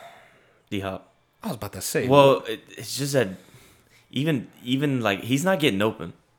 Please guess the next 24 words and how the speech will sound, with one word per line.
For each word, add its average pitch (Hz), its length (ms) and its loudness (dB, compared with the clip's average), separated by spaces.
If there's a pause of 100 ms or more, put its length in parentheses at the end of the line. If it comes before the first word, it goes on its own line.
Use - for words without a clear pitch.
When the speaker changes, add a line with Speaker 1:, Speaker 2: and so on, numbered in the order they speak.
(640)
Speaker 2:
D-Hop? 110 140 -4 (320)
Speaker 1:
D-Hop, 101 80 -12
D-Hop 123 340 4
is 101 120 -2
not 101 280 2
getting 95 220 -4
open. 92 300 -8 (480)
Either 98 280 -4
he's 95 240 -10
not 95 180 -2
getting 98 220 -6
open 147 240 0
or 117 80 2
then 101 320 0
they 98 280 -2
just 101 220 -8
not 101 220 -2
throwing 110 200 0
him 101 160 -4
the 98 60 -4
ball. 120 380 0 (880)
Speaker 2:
I'm 151 100 0
talking, 185 340 4
like, 107 300 0